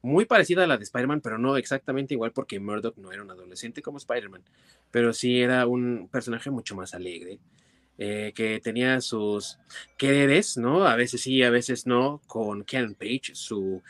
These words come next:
secretaria, y parecía más un drama adolescente, así una novela, no sé, de, de, o un episodio de La Rosa de Guadalupe, güey, más que una,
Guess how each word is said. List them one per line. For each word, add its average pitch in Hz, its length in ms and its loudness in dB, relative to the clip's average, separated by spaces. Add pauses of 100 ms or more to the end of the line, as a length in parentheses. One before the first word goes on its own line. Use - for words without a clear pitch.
(200)
secretaria, 120 760 0 (880)
y 127 240 0
parecía 135 440 2
más 185 300 2
un 151 400 0
drama 127 400 2
adolescente, 117 720 -4 (760)
así 110 280 -2
una 151 160 4
novela, 123 340 2
no 120 140 -2
sé, 120 280 2
de, 98 340 -4
de, 98 220 -10 (200)
o 117 160 0
un 127 200 4
episodio 127 340 0
de 113 100 2
La 101 300 -4
Rosa 131 260 -2
de 117 80 2
Guadalupe, 110 640 -2
güey, 139 160 -6
más 123 240 -10
que 131 120 -2
una, 113 540 -10